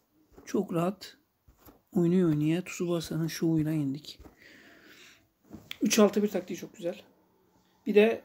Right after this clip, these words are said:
nostaljik tarzı oynamak da çok işe yarıyor. Haberiniz olsun. E, bu arkadaş da yenilmelere doyamıyor. Taktı bize kafayı.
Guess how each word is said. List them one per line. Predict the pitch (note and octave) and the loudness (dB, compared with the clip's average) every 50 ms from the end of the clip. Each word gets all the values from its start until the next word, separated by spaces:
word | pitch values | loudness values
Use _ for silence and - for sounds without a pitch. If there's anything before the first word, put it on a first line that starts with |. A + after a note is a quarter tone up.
| _ _ | _ _
nostaljik | - G3 G3+ G3 - - G3+ F#3+ A3 G#3+ - | -2 0 0 2 4 4 4 4 2 0 0
tarzı | G3 F#3 F3 F3 F#3 | 0 0 0 0 0
oynamak | F3+ F3+ F3+ F3+ G3 F#3+ F#3+ | 0 0 0 0 -2 -4 -6
da | G3 | -8
çok | - - E3 - | -10 -10 -10 -10
işe | - - D3+ | -8 -8 -8
yarıyor. | C#3+ C#3 C#3+ D3 D3 | -8 -8 -8 -8 -8
Haberiniz | D3+ D#3 D#3+ D#3 D#3 D3 | -6 -2 -2 -2 -2 -2
olsun. | C#3+ C3+ - - - A3+ G#3+ - - - - - - _ _ _ _ _ _ - - - - - - - - _ _ _ _ _ _ _ _ _ _ _ - B3 | -6 -8 -8 -6 -6 -6 -6 -6 -10 -20 -20 -20 -20 _ _ _ _ _ _ -20 -18 -18 -18 -18 -20 -20 -20 _ _ _ _ _ _ _ _ _ _ _ -6 -2
E, | B3 G3+ G#3 A3 | 0 2 4 4
bu | G#3+ G3+ G3+ G3 | 4 4 2 2
arkadaş | F#3+ E3+ - F3 F3+ F#3 F3+ - - | 0 0 0 0 0 0 -2 -2 -2
da | - A3 A3 G#3 - - - - _ _ _ _ _ _ _ _ - - | 0 0 0 0 -2 -6 -20 -20 _ _ _ _ _ _ _ _ -6 -2
yenilmelere | G3+ F3+ F3 E3+ E3+ E3+ E3 E3+ F3+ G3 G#3 G#3 | 0 0 2 2 0 0 0 2 2 2 2 2
doyamıyor. | G#3+ G3 F#3+ F3+ - - - E3 E3 - - _ _ _ _ _ _ _ _ _ _ _ _ _ _ - - _ _ _ _ _ _ _ _ | 0 -2 -4 -6 -10 -12 -14 -14 -16 -18 -20 _ _ _ _ _ _ _ _ _ _ _ _ _ _ -20 -20 _ _ _ _ _ _ _ _
Taktı | - - - _ - F#3+ | -20 -20 -14 _ -6 -6
bize | E3 E3 E3+ D#3+ | -4 -4 -4 -6
kafayı. | - - - - D#3 D3 | -8 -10 -8 -6 -6 -6